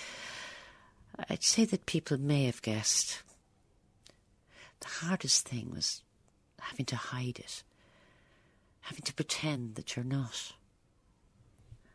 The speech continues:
So, three weeks before Jenny was born, I went into Saint Rita's nursing home.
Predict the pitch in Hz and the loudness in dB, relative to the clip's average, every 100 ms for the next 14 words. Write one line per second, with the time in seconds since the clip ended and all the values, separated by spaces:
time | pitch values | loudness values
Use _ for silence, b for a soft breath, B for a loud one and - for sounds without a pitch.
0 | b b b - - 170 143 139 160 B | b b b 0 4 8 8 8 4 B
1 | B - - 202 185 165 - - 131 - | B -6 6 8 8 6 4 2 0 2
2 | 127 117 123 120 120 104 - - 113 104 | 2 2 2 2 2 0 -2 0 0 0
3 | 113 147 B B B _ _ 127 131 123 | 0 -2 B B B _ _ 0 2 2
4 | 123 135 123 - - 135 117 123 110 120 | 0 0 0 4 6 6 4 2 0 -2
5 | - 131 120 - 98 87 98 110 | 0 0 4 2 2 -6 -6 -6